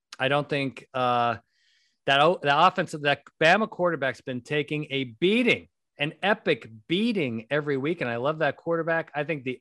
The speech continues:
O-line, and by the way, Alabama and the Tennessee game, ready for this? Fifteen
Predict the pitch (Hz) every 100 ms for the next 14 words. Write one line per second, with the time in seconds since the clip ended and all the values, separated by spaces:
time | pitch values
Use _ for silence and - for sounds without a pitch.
0 | 147 165 196 165 156 160 160 160 - -
1 | - 135 180 196 208 139 - _ 139 175
2 | 170 170 180 180 151 135 165 160 185 175
3 | 147 170 180 165 185 185 - _ _ _
4 | _ _ 196 202 - _ _ - 170 165
5 | 165 165